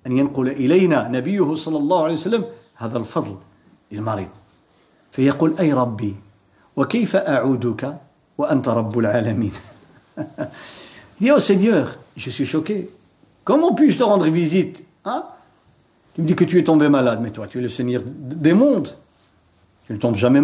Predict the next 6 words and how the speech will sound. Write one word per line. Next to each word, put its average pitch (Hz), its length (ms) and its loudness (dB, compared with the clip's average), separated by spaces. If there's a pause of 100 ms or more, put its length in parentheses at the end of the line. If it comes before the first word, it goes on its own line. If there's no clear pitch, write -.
malade." 208 300 0 (1000)
Allah 120 180 -4
Ta'ala 135 280 0
va 180 100 0
lui 156 140 2
corriger. 120 480 -2